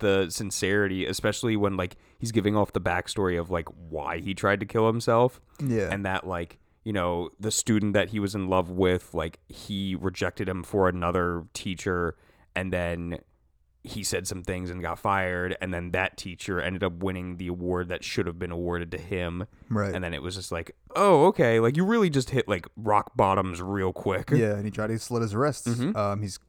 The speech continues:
Speaker 2: the whole movie, he's got the bandages over his wrists.
Speaker 1: Yes.
Speaker 2: And then you have, you know, a very kind of mature scene where R-, Richard's very angry that they're sitting at the table and Olive is, like, asking what happened.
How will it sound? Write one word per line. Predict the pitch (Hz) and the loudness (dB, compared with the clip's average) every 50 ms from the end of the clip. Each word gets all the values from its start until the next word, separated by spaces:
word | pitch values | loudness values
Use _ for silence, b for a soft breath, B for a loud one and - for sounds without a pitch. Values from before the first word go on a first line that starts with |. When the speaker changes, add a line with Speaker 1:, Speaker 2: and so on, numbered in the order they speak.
| _ - | _ -4
Speaker 2:
the | 107 101 | -2 0
whole | 104 113 | 2 2
movie, | 110 110 117 117 98 104 | 2 2 0 -2 -2 -4
he's | 101 101 98 87 | -4 -4 -6 -4
got | - 110 95 95 92 - | -4 -4 -4 -4 -4 -6
the | 92 | -4
bandages | 87 101 104 104 101 92 95 90 92 | -4 -2 -2 -2 -4 -4 -4 -4 -4
over | 98 98 90 92 92 | -4 -4 -4 -4 -6
his | 92 87 | -4 -4
wrists. | 98 101 95 92 - - | -2 -4 -4 -4 -2 0
Speaker 1:
Yes. | 117 80 82 - - - - - - | 0 0 0 -4 -12 -12 -12 -12 -6
Speaker 2:
And | - 123 117 | -4 -2 0
then | 120 113 | 0 0
you | 117 120 | 2 4
have, | 127 127 127 120 110 - - b b b b b b b b b b _ _ - | 6 6 6 4 2 -4 -20 b b b b b b b b b b _ _ -2
you | - 156 | 0 4
know, | 143 135 127 120 117 - | 6 6 6 6 4 2
a | 135 | 4
very | 123 147 165 214 247 220 | 8 8 8 8 6 6
kind | - - 220 208 | 6 6 6 6
of | 185 | 6
mature | 151 127 113 - - - 131 123 123 127 | 4 4 2 0 2 4 6 6 6 6
scene | 123 - - 120 110 110 113 117 120 127 120 - | 4 0 -2 -2 -2 0 0 -2 -2 -2 -2 0
where | 123 117 110 107 101 | 0 2 2 2 0
R-, | 101 104 - - | -2 -6 -8 -4
Richard's | 135 123 113 104 120 156 165 - 170 139 110 98 | -2 -2 0 4 6 6 6 6 4 2 2 0
very | 92 90 95 95 113 117 110 120 123 127 127 120 | -8 -8 -6 0 2 4 4 4 4 4 2 2
angry | 117 123 127 127 127 135 143 139 139 139 | 2 0 0 2 2 4 4 4 6 6
that | 131 120 - | 6 6 6
they're | 135 127 | 4 2
sitting | - - 131 123 120 123 | 4 2 0 2 2 0
at | 120 | 0
the | - 123 | -2 -2
table | - 143 127 131 131 131 135 135 135 131 - - | 0 2 4 4 4 4 4 4 2 2 0 -2
and | 123 117 113 110 107 104 101 98 - _ - - | -2 0 0 0 0 -2 -2 -4 -8 _ -4 0
Olive | 117 113 113 117 117 113 104 | 2 4 4 4 4 2 0
is, | 113 95 113 | -2 -2 -2
like, | 110 95 | -4 -4
asking | 95 98 101 104 104 - - 120 107 | -4 -4 -4 -4 -4 -4 -6 -4 -4
what | 107 104 | -4 -4
happened. | 101 101 98 104 - 117 120 131 143 | -4 -4 -4 0 0 0 0 -2 -4